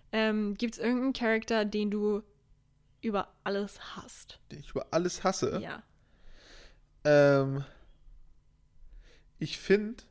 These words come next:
Speaker 2: diese Handlanger von Orochimaru,
Speaker 1: Mhm.
Speaker 2: find ich super anstrengend.
Speaker 1: Der, äh, Kabuto, oder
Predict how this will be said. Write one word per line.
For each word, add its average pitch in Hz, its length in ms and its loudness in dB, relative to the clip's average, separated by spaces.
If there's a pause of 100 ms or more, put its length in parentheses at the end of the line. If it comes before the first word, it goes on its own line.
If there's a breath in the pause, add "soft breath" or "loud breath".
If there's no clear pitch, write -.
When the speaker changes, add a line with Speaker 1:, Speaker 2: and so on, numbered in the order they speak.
(920)
Speaker 2:
diese 131 640 2 (120)
Handlanger 151 520 2
von - 180 -6
Orochimaru, 123 800 -2 (200)
Speaker 1:
Mhm. 208 260 -6 (420)
Speaker 2:
find 135 320 -6
ich 135 100 -8
super 147 300 -2
anstrengend. 147 500 -6 (720)
Speaker 1:
Der, 226 240 -2 (100)
äh, 208 180 -2
Kabuto, 214 520 -6
oder 190 140 -4